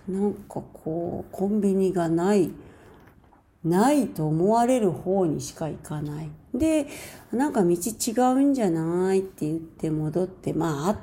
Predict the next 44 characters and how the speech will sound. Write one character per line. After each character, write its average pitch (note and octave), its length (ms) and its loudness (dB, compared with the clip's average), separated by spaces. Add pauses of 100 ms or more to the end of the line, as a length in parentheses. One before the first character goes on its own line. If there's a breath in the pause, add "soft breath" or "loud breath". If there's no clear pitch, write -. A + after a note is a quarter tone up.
(120)
た A3 120 0
ん F3+ 120 -6
だ - 100 -10
け - 160 -12
ど - 140 -10
ね、 A3+ 200 -4
コ F4+ 160 -4
ン E3+ 140 2
ビ - 120 -6
ニ - 180 -6
は。 - 120 -12 (1040 loud breath)
な F#4+ 140 2
ん G#4 60 -4
か D4 100 0
ね、 G#3+ 240 4
こ A3 180 -4
う、 A#3 60 0
ユ C#4 80 4
ー C#4 40 4
ジ A#3 80 -2
さ G#3 140 0
ん D#3+ 80 0
と E3 60 0
お D#3 40 -4
話 F3+ 360 0
を F3+ 60 0
し F3 80 -8
て - 160 -2
い F3+ 100 2
る F3 120 -4
と、 E3+ 400 -4 (380 loud breath)
気 - 140 -8
づ D4 240 0
い E4 80 0
た D#3 240 -4
ら、 E3+ 320 0
「あ D#3 80 0
れ、 G3+ 180 0
こ G#3 260 0
こ A3 200 -2
ど A#3 160 0
こ A3 180 0
だ D#3 200 -2
っ D3+ 40 -10